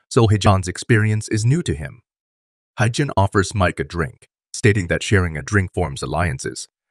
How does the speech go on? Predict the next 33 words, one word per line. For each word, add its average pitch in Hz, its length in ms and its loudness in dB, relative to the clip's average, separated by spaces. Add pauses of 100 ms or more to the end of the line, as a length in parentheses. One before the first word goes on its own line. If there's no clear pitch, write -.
(200)
Mike 117 240 4
is 107 120 -2
surprised 151 580 -4
when 101 120 2
he 98 60 2
realizes 90 600 -2
it's 95 140 -4
an 85 160 -2
energy 123 340 0
drink. - 420 -12 (480)
Heejun 104 400 2
explains 80 580 -4
that - 160 -8
this 92 180 -2
drink 87 260 -4
is 80 140 -6
his - 160 -10
favorite, 156 440 -2 (320)
and 98 160 0
Mike 95 200 4
is 98 120 -2
now 85 220 -2
in 76 120 -8
control 90 440 -2
against 76 400 -10
Oza. 127 360 0 (260)
He 127 100 6
knows 202 240 -2
someone 151 300 -2
with 101 160 2
information 82 560 -2
about 65 300 -6
them. - 260 -4